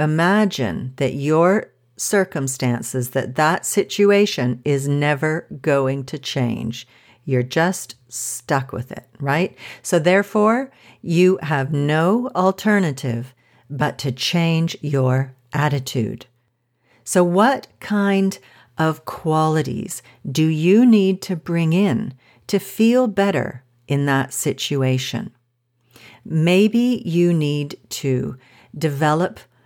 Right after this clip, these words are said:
a different attitude where you're more reflective or more loving or more creative or more dynamic. Maybe you need to be more supportive of someone else. Maybe you need to be more of a leader. Maybe you need to be more of a helpful follower to someone else.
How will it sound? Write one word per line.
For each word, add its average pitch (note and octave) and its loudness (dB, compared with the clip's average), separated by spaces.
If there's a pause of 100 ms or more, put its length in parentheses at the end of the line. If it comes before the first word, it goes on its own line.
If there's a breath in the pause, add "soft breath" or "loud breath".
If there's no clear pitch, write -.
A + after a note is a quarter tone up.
a C#3 -2
different F#3+ -2
attitude C#3 -2
where B2+ 2
you're A#2+ -4
more B2 0
reflective E3 -2
or C3 2
more D3 0
loving E3 0
or C3 0
more C#3+ -2
creative F3+ 2
or B2+ -2
more C#3+ -2
dynamic. E3+ 0 (340 loud breath)
Maybe E3+ 2
you G3+ 4
need G3 4
to F3+ -2
be F3+ 2
more F#3 2
supportive F3+ 0
of F3 -2
someone F3 0
else. G3 0 (300 loud breath)
Maybe G3+ 2
you G3+ 4
need G3 4
to F3+ -4
be G3 4
more G3 4
of F#3 0
a F#3 2
leader. F3+ 0 (260 loud breath)
Maybe G#3+ 4
you G#3 4
need G#3 4
to G3 -4
be F#3 2
more F#3 4
of F#3 2
a F3 0
helpful F3 0
follower G3 0
to B2 -2
someone D#3 0
else. G3 0